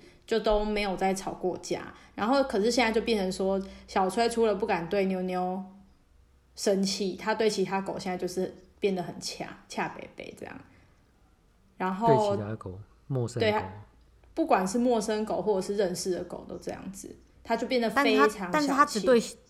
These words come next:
Speaker 3: 他只对妞妞比较好，
Speaker 1: 对，
Speaker 3: 其他对别的狗都不行。
Speaker 1: 他，他不敢，他不敢对妞妞护食，然后他也不会跟妞妞抢食物，然后他也不会跟妞妞计较，然后姐姐，姐姐要干嘛，他就是会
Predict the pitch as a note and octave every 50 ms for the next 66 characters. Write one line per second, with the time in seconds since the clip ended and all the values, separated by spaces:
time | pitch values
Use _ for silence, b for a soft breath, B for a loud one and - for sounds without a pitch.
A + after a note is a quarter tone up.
0 | - - - - C#4 C#4 A#3 G3 G3+ A#3+ A3+ G#3+ G#3+ G#3+ G#3 G#3 G3+ G3+ G3+ G3+
1 | G#3 - - - _ - - F3 - G#3 G3+ F#3+ - A#3+ A#3 G#3 F#3+ F3+ - -
2 | A3 F#3+ G3+ A3+ A3 B3+ - - D#4 - - G3+ F3+ F#3+ G3 - E3+ D#3+ D#4+ -
3 | D4+ D#4 C#4+ A#3+ G#3+ - - G3+ - - - - _ _ - - C4+ C#4+ C4+ C4+
4 | B3 G#3+ G3+ A#3+ A#3+ A3+ A3+ A3+ A3 G#3+ A3 G3 B3 A3+ G3 F#3+ F#3 - - -
5 | E3+ F3 F3 F3 F#3+ F3+ F3 F#3 G#3+ G#3+ G#3+ G#3 G3 F#3+ G3+ G#3+ G#3+ G#3+ G#3+ G3
6 | G3 F#3 - - - - - G3+ G3 G3 A#3+ A#3 A3 G#3+ A3 G#3+ G#3+ G#3+ G#3 G#3
7 | G#3 G3 F#3+ F3 E3+ D#3 - - F3+ F3 F3+ F#3+ G3 F#3 F3+ - - - - F3+
8 | F3+ F#3+ G3+ A#3+ B3+ A#3+ A3+ A3 A#3+ A3+ G3+ F3 - G3+ G#3 G#3+ G#3 A3 G#3+ G#3
9 | G#3 G#3 G3+ G3 F#3+ G3 F#3+ F3 - - F#3+ - - B B B B B B B
10 | F#3 F#3 G#3 G#3 G#3 G3+ F#3 F#3 F#3 F3+ F3 F3+ F3+ - - - - - G3 F3+
11 | G3+ G3+ G#3 G#3 G3+ G#3 G3 F#3 E3+ E3+ - G3 F#3+ F#3 F#3 F#3+ F#3+ G3 F3+ F3+
12 | F3 - - -